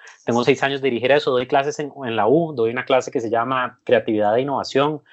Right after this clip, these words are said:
y produzco mucho contenido para emprendedores. Es, es lo que más me gusta hacer. Tengo el podcast, tengo, escribo cosas, hago videos, etcétera.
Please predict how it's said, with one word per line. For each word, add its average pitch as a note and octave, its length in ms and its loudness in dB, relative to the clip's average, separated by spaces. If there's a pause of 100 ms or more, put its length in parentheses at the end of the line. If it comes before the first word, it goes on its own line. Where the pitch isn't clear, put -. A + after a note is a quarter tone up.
(320)
y E3 280 6
produzco C#3 420 4
mucho D#3+ 180 -2
contenido D3+ 460 -2
para D3+ 120 0
emprendedores. A#2 560 2
Es, G#2 220 -8
es A#2 180 -6
lo B2 120 0
que C3 80 -2
más A#2+ 160 -2
me B2 80 -4
gusta B2 220 -2
hacer. A#2+ 280 2
Tengo A2 160 0
el G#2+ 80 -2
podcast, - 420 -2
tengo, A2+ 460 -2
escribo B2 460 2
cosas, B2+ 400 2
hago A#2+ 180 0
videos, A#2 400 2
etcétera. G#2+ 460 -4